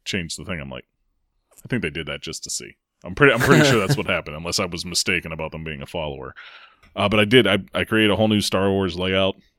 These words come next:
Speaker 1: uh, for the month for my stream. Um, it's pretty sweet. Did it myself. First time I actually created a stream layout for myself, so
Speaker 2: Cool.
Speaker 1: um, I encourage you guys to check that out, since I'm sure you guys haven't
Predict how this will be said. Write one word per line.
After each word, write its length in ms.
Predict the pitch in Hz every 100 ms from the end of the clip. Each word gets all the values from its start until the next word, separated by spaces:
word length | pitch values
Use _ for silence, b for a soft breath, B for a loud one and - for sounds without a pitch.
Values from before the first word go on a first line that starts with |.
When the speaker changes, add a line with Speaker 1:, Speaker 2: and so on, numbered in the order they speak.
| -
Speaker 1:
uh, 280 | 87 85
for 300 | 82 - 90
the 340 | 85 87 82 80 _ -
month 360 | 95 95 - -
for 180 | - 85
my 100 | 85
stream. 440 | 85 - 95 98 98 - - - -
Um, 420 | 76 73 73 85 -
it's 100 | -
pretty 180 | 110 87
sweet. 420 | - 98 101 -
Did 120 | 107
it 100 | 104
myself. 460 | 98 - 92 87 -
First 240 | - 90 -
time 120 | 92
I 80 | 92
actually 220 | 90 87
created 260 | 95 95
a 40 | 90
stream 300 | - 98 90
layout 280 | 85 85 -
for 80 |
myself, 400 | 80 80 - 82
so 260 | - 80 76 - B B B B B B B _
Speaker 2:
Cool. 200 | - 107
Speaker 1:
um, 280 | 76 71 76 _
I 80 | 104
encourage 280 | 104 107 92
you 100 | 110
guys 220 | 90 85
to 60 |
check 180 | - 82
that 120 | - 80
out, 160 | 82
since 180 | - 73
I'm 60 | 76
sure 180 | -
you 120 | 78 76
guys 160 | 71
haven't 300 | 95 80 78